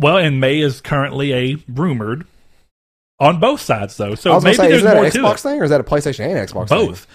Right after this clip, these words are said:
Speaker 1: There's rumors that Xbox is going to reveal its Series S and that PlayStation will be showing off its console. Rumors. You don't know.
Speaker 2: Maybe we can get one on my birthday.
Speaker 1: But let's just say, <laughs> yeah, that'd be cool, wouldn't it? But let's just say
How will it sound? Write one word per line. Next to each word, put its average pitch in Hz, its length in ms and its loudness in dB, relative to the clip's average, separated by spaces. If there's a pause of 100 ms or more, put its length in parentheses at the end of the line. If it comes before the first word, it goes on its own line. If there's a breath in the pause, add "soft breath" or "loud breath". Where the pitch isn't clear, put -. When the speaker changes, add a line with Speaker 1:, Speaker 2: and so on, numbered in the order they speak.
(140 loud breath)
Speaker 1:
There's 131 120 0
rumors 151 360 -2
that 135 160 -2
Xbox 139 500 -4
is 131 80 -6
going 135 160 -4
to 127 80 -6
reveal 123 320 -2
its 123 320 -8
Series 123 460 -8
S 147 400 -6 (500 loud breath)
and 113 540 -2
that 113 280 -2
PlayStation 120 600 -6
will 113 120 -2
be 110 120 -6
showing 113 340 -6
off 113 180 -6
its - 120 -6
console. 110 380 -8 (580 loud breath)
Rumors. 143 480 -2
You 139 100 0
don't 180 280 2
know. 117 320 -2
Speaker 2:
Maybe 165 180 2
we 175 120 4
can 165 60 -4
get 165 120 0
one 156 80 2
on 147 40 2
my 143 80 2
birthday. 135 460 -2
Speaker 1:
But 175 140 2
let's 196 240 0
just 175 200 -4
say, 113 420 -4
<laughs> - 40 -16
yeah, 113 140 -6
that'd 117 120 -2
be 117 80 -4
cool, 104 200 -6
wouldn't 107 220 -6
it? - 60 -20 (240 loud breath)
But - 60 0
let's 208 200 4
just 226 160 -2
say 104 360 -2